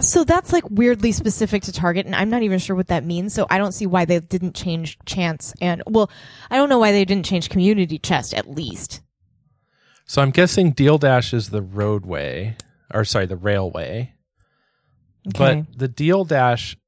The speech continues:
Speaker 2: they're not different. They're all the same. Wait, so, no. The,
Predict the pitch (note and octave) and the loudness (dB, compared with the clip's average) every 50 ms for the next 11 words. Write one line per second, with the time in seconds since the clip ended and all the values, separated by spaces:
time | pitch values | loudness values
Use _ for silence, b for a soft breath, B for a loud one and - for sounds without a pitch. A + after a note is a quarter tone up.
0 | _ _ _ _ - A#2 A#2+ B2 A#2+ A#2 A#2+ B2 A2 - G#2 G2 - A2 G#2+ A2+ | _ _ _ _ -8 -2 0 2 2 4 2 2 0 -2 -6 -6 -2 -2 -2 -2
1 | - - F2+ E2 D#2 C#2+ - _ F2 G2 G#2 G2+ F#2+ G2+ G#2+ F#2+ - G2 - - | -2 -6 -8 -8 -8 -10 -14 _ -10 -6 -4 -2 -2 -2 -2 -4 -8 -12 -12 -14
2 | - - - A2 G#2 F#2 - - - A2+ A2 G2+ - - - - - C3+ B2+ A#2+ | -14 -10 -8 -8 -8 -8 -10 -10 -6 -4 -4 -4 -4 -8 -10 -6 -2 -2 0 0
3 | A#2+ A#2 - _ _ _ _ _ _ _ _ _ _ _ _ - B2 C3+ A#2+ G#2 | -2 -4 -8 _ _ _ _ _ _ _ _ _ _ _ _ -2 0 2 2 0
4 | F#2 E2 E2 - - - _ _ _ _ _ _ _ _ _ _ _ _ _ _ | -2 -4 -10 -14 -20 -20 _ _ _ _ _ _ _ _ _ _ _ _ _ _
5 | _ _ _ _ _ _ - A#2+ A2 G#2 A2 A#2+ A#2+ A#2 A2+ G#2+ G#2+ G#2+ G#2 G#2 | _ _ _ _ _ _ -20 -18 -14 -6 -2 0 2 2 2 2 0 0 -2 -2
6 | G#2 - | -6 -8